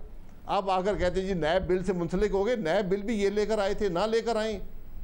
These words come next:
मैंने इनसे कहा, मैंने कहा, "यार, आप नैब को इस हालत में रखना चाहते हैं?"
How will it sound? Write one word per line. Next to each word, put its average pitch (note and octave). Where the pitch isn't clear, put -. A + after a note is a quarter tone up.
मैंने G3
इनसे A#3
कहा, F3+
मैंने G3
कहा, A3
"यार, G#3+
आप G#3+
नैब D#3+
को G#3
इस F3+
हालत D3+
में F#3+
रखना D3
चाहते F#3
हैं?" B3